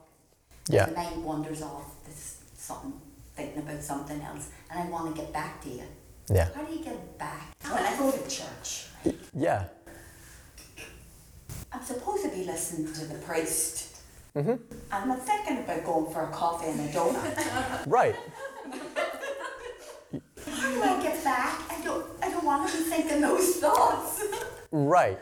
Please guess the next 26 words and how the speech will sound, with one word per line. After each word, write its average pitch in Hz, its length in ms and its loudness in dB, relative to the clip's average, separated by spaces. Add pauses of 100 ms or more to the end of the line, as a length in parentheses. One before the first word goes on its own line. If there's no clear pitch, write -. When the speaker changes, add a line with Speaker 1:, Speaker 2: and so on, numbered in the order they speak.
Speaker 1:
right. 123 280 4
So - 220 6 (160)
initially 185 640 6
you 160 140 8
set 185 320 6
the 180 120 8
intention 147 840 2 (640)
and 104 160 0
then 104 100 2
you 98 100 0
practice. - 800 -4 (600)
And 127 240 2
practice - 600 0
comes 151 460 2
as - 280 0
often 123 360 4
as 107 180 2
you 107 100 2
remember. 87 680 0 (840)
So 127 540 4 (1040)
for 127 480 4
some 156 320 2
people 151 300 2
we 120 100 4
have 117 480 -2
reminders. 107 920 0